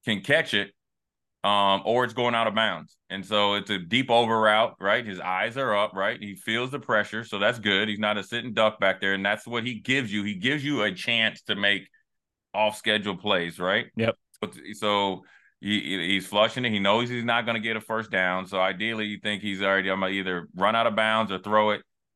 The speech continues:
Speaker 1: And, uh, even though he's being hit, he has enough arm
Speaker 2: Yeah.
Speaker 1: strength, right, to kind of flip it there. And obviously this is a phenomenal catch by Fidone,
Speaker 2: Mm-hmm.
Speaker 1: uh, to get a foot in and, uh, get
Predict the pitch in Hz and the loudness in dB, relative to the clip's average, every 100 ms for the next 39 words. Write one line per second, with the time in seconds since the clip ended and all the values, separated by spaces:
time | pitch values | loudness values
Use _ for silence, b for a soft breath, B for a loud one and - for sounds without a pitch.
0 | - 92 95 95 95 92 95 92 95 113 | -6 -2 0 0 0 0 2 2 -2 -6
1 | 120 113 107 101 110 87 107 120 104 104 | -4 -4 -6 -6 -6 -2 0 0 0 -4
2 | 101 92 95 110 107 - _ _ _ _ | -2 -4 0 0 0 -6 _ _ _ _
3 | _ 107 143 160 101 95 98 98 95 101 | _ 4 4 4 -2 -2 -2 -2 -4 -2
4 | 120 110 98 110 87 - 120 131 131 92 | -2 -4 -6 -6 -8 -10 -2 -2 -2 -4
5 | 98 95 101 107 95 92 104 110 113 113 | 0 2 2 0 -4 -2 -2 -2 -4 -8
6 | 101 87 - 98 107 117 110 101 87 - | -8 -8 -4 0 2 2 2 0 -4 0
7 | 113 92 - 95 - 92 110 120 95 90 | 0 0 0 0 -2 -4 0 0 -2 -6
8 | 90 _ - 101 95 98 95 92 90 90 | -12 _ -12 -10 -8 -2 2 4 4 2
9 | 95 107 95 - 120 113 101 95 98 - | -2 -2 -2 -2 0 2 2 2 -2 -10
10 | _ - 90 92 90 92 92 92 90 117 | _ -6 -2 -2 0 2 4 2 0 -4